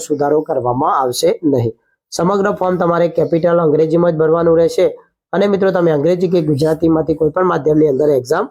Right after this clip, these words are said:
આપી શકશો. ઓનલાઈન અરજી કઈ રીતના કરવી મિત્રો? અહીંયા તમે જોઈ શકો છો કે સરકારી શાળાઓ માટે સિમ્પલ સ્ટેપ છે. અહીંયા મિત્રો હેલ્થ એજ્યુકેશન YouTube ચેનલની અંદર પણ આપણે આ બંને વીડિયો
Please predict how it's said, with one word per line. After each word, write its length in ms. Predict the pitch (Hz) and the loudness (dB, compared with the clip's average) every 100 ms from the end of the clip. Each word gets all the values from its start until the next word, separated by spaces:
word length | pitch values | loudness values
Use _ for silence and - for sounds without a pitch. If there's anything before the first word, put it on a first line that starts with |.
| - | -6
આપી 260 | 143 139 | -2 -2
શકશો. 320 | 127 127 - - - _ _ _ - - _ _ _ _ | 0 -2 -4 -8 -8 _ _ _ -20 -20 _ _ _ _
ઓનલાઈન 300 | 156 180 190 | -2 0 0
અરજી 180 | 170 175 170 | 0 0 0
કઈ 100 | 165 | 2
રીતના 200 | 180 185 175 | 2 0 0
કરવી 220 | 175 180 | 2 2
મિત્રો? 200 | 175 180 180 - _ _ | 2 2 0 -2 _ _
અહીંયા 240 | 160 170 175 | 0 0 2
તમે 180 | 175 156 | 2 2
જોઈ 160 | 160 160 | 0 0
શકો 200 | 175 175 | 0 0
છો 140 | 202 | 0
કે 160 | 208 226 | 0 0
સરકારી 380 | 170 156 185 185 185 | 0 -2 0 0 0
શાળાઓ 260 | 170 170 | 0 0
માટે 160 | 170 170 | 0 -2
સિમ્પલ 440 | 165 156 151 165 175 | 0 0 0 0 -2
સ્ટેપ 400 | - 170 160 160 | -2 -2 -2 -2
છે. 100 | - 247 - _ _ _ - | -4 -4 -4 _ _ _ 0
અહીંયા 200 | 196 202 | 0 2
મિત્રો 140 | 202 170 | 2 0
હેલ્થ 180 | 156 | 0
એજ્યુકેશન 580 | 190 180 180 185 185 180 160 | 0 0 0 0 0 0 0
YouTube 260 | 147 170 175 | 0 0 0
ચેનલની 360 | 165 170 175 170 | 0 2 2 2
અંદર 140 | 170 | 0
પણ 140 | 175 175 | 0 -2
આપણે 180 | 151 165 | 0 0
આ 80 | 147 | 0
બંને 200 | 147 175 | 0 2
વીડિયો 340 | 175 175 180 | 2 2 2